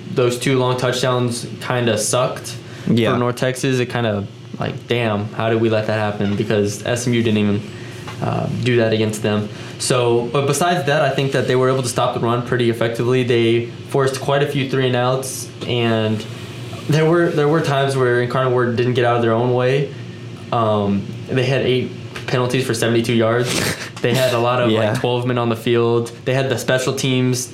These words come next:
Speaker 2: Where they had
Speaker 1: penalty.
Speaker 2: two number twelves
Speaker 1: They
Speaker 2: on
Speaker 1: had
Speaker 2: the
Speaker 1: two number
Speaker 2: field. <laughs>
Speaker 1: twelves. I mean, so Incarnate Word didn't help themselves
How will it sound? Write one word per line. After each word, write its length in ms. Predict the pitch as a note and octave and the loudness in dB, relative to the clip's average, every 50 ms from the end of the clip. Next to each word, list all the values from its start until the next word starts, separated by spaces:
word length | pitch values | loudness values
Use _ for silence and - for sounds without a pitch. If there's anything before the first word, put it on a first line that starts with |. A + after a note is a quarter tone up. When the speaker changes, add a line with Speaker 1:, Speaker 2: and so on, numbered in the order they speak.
| - | 0
Speaker 2:
Where 120 | - A#2+ A#2 | 2 2 4
they 60 | A#2+ | 4
had 80 | B2+ C3 | 4 2
Speaker 1:
penalty. 220 | A#2+ A2+ - - | 2 0 2 2
Speaker 2:
two 40 | C3+ B2+ | 2 2
number 200 | A#2 A2+ A#2 A2 | 4 2 2 0
twelves 260 | - - A2+ A2+ A#2+ | 0 0 0 2 2
Speaker 1:
They 80 | A#2+ | 2
Speaker 2:
on 40 | A#2+ A#2 | 2 2
Speaker 1:
had 20 | A2+ | 2
Speaker 2:
the 80 | C3 | 2
Speaker 1:
two 60 | B2+ C3+ | 4 4
number 180 | C#3 C#3 C3+ C#3 | 4 4 4 4
Speaker 2:
field. 120 | F#3 D#3 | 4 4
<laughs> 220 | C#3+ C3+ C3+ E3 | 4 4 4 4
Speaker 1:
twelves. 160 | F3 F3+ D#3 D3 | 4 4 4 2
I 80 | C3+ | 2
mean, 640 | D3+ D3 C#3+ C#3 C3+ D#3+ - - B3+ C#4 C4+ B3+ A#3 | 2 2 2 2 2 0 -2 -2 -2 -2 0 0 0
so 180 | G3+ E3+ D#3 D#3+ | 0 2 2 4
Incarnate 360 | F3+ G3+ - G3 A#3 A#3+ A3 | 4 2 2 2 2 2 2
Word 160 | G3+ G3 F#3+ | 2 2 4
didn't 180 | E3 F3 E3 C#3 | 2 2 2 2
help 220 | C3+ C#3+ C#3+ - | 2 0 0 0
themselves 760 | D3+ D3+ D3 C#3+ - D3+ C#3+ C#3+ D3 D3+ D3 - - - - | 0 0 0 0 2 2 2 2 2 0 -2 -4 -6 -8 -10